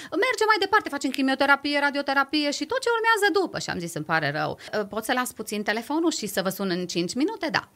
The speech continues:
Și m-am rugat, am lăsat telefonul jos și m-am rugat și am zis: "Tată, tu auzi? Ei vor să mă opereze. Părerea ta care este? Ce plan ai tu pentru mine? Ce vrei tu să faci? Nu ce-mi propune omul, știința, lumea astea.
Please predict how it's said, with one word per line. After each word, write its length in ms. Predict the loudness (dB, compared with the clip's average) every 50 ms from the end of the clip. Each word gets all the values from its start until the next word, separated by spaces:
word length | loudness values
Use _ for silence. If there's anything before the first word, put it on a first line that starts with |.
| -20 -20 -18 -18 -14 -12
Și 140 | -6 -4 -2
m-am 180 | -2 -2 -2
rugat, 540 | -4 -4 -6 -8 -10 -10 -14 -18 -20 -20 -12
am 120 | -8 -4 -4
lăsat 260 | -4 -4 -4 -4 -4
telefonul 420 | -4 -4 -6 -6 -6 -6 -6 -6
jos 260 | -4 -4 -4 -4 -4 -6
și 80 | -4
m-am 160 | -4 -4 -4
rugat 220 | -4 -6 -8 -8 -6
și 100 | -6 -6
am 80 | -6
zis: 220 | -6 -6 -8 -8 -8
"Tată, 320 | -8 -8 -8 -8 -10 -12
tu 140 | -10 -10 -10
auzi? 560 | -10 -10 -10 -12 -14 -14 -14 -14 -14 -14 -16 _ _ -20 -20 -20 -20 -20 -20 -12 -6 -4
Ei 100 | -2 0
vor 120 | 0 -2 -2
să 140 | -2 -2 -2
mă 100 | -2 -2
opereze. 600 | -4 -4 -6 -6 -6 -6 -8 -8 -10 -10 -12 -8 -4
Părerea 520 | -2 -2 0 0 -2 -2 -4 -6 -8 -10 -10
ta 160 | -14 -14 -14 -12
care 340 | -10 -8 -8 -8 -10 -12 -14 -16 -14
este? 320 | -12 -12 -12 -12 -14 -20 -20 _ _ _ _ _ _ _ _ _ -10
Ce 120 | -8 -6
plan 380 | -2 0 0 0 2 2 0 0
ai 140 | -2 -4 -8
tu 120 | -8 -8 -6
pentru 300 | -6 -6 -6 -4 -4 -4
mine? 280 | -2 -2 -2 -2 -4
Ce 180 | -2 0 0 0 0
vrei 240 | 0 0 0 0 -2 -2
tu 80 | -2 -2 -2
să 200 | -2 0 0 0
faci? 520 | 0 2 4 4 4 4 2 -4 -10 -14 -14 -14 -16 -6 0
Nu 180 | 2 2 2 0 -4 -4
ce-mi 300 | -2 0 0 0 -2 -2
propune 680 | 0 -2 -2 -2 -2 -4 -2 0 2 2 0 0 -2 -2
omul, 480 | -2 -2 0 0 0 -2 -2 -4 -6 -6
știința, 720 | -6 -8 -4 -2 -2 0 0 -2 -4 -6 -4 -2 -2 -2
lumea 360 | -2 -4 -4 -2 -2 -2 -2
astea. 420 | -2 -4 -6 -8 -8 -8 -8 -10